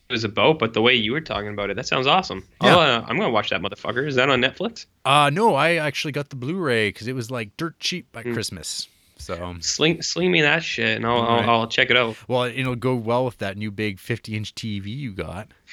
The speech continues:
Speaker 1: Ooh, yeah, you saw that T V, didn't you?
Speaker 2: Yeah, and, uh, I saw your, uh, new couches that you also got. <laughs>
Speaker 1: Yeah.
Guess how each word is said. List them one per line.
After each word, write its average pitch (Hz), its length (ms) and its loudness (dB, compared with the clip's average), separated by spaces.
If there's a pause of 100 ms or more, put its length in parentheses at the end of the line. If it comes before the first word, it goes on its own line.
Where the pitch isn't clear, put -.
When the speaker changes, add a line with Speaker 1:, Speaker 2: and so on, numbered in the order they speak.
(260)
Speaker 1:
Ooh, 127 360 4
yeah, 123 160 6
you 123 160 4
saw 131 280 4
that 127 220 2
T 113 160 0
V, 110 180 -2
didn't 120 280 -2
you? 110 240 -2
Speaker 2:
Yeah, 120 240 2
and, 110 240 -6
uh, 98 360 -2
I 92 40 -6
saw 113 280 -4
your, 104 300 -2
uh, 90 260 -4
new 98 220 -4
couches 135 800 -6
that 101 160 -6
you 101 180 -6
also 113 300 -6
got. 110 400 -4
<laughs> - 100 -10 (920)
Speaker 1:
Yeah. 123 880 4